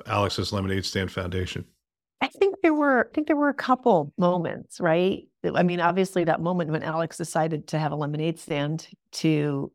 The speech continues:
Speaker 2: to help other kids, I think is, has to be credited, right?
Speaker 1: Right.
Speaker 2: Um, I think if you fast forward to the moments that shaped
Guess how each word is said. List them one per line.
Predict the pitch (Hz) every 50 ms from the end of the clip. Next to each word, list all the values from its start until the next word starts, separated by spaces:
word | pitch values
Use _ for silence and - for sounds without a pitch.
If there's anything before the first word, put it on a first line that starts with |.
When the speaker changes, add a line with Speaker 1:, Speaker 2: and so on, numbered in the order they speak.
| _
Speaker 2:
to | - 156
help | 147 156 143 -
other | 147 127 135 117 120
kids, | - - - 143 135 151 160 196 - -
I | 143 139
think | - 135 131 139 135 - - - -
is, | - 156 151 139 135 147 143 - - - -
has | - 165 170 160 -
to | - 165
be | - 151
credited, | - - - 156 151 143 139 131 139 143 165 165
right? | 151 139 139 156 170 180 - - _ _ _ _ _ _ _ _ _ _ _ _
Speaker 1:
Right. | 160 160 160
Speaker 2:
Um, | 151 151 151 156 156 - _ _ _ _ _
I | 165 160
think | - 170 151 151
if | 143
you | 170 156
fast | 147 175 165 170 - -
forward | - 165 160 160 156
to | - 165
the | 151 143
moments | 147 143 147 151 147 139 -
that | - 143 -
shaped | - - - 147 147 147 - -